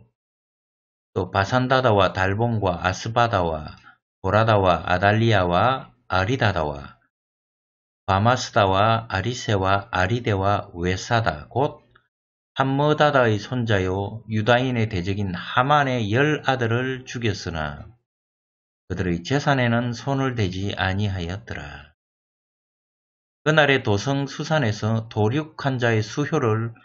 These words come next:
왕께, 왕께 아뢰니 왕이 왕후 에스더에게 이르되 유다인이 도성 수산에서 이미 오백 명을 죽이고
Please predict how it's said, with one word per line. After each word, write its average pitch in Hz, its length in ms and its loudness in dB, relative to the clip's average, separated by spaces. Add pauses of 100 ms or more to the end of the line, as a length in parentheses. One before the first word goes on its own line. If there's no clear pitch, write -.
(260)
왕께, 127 960 -2
왕께 123 500 0
아뢰니 92 720 -2 (960)
왕이 143 380 2
왕후 120 460 2
에스더에게 127 520 2
이르되 80 640 -4
유다인이 95 560 2
도성 131 400 -4
수산에서 131 640 -4
이미 98 320 0
오백 101 400 0
명을 120 460 -2
죽이고 104 720 -6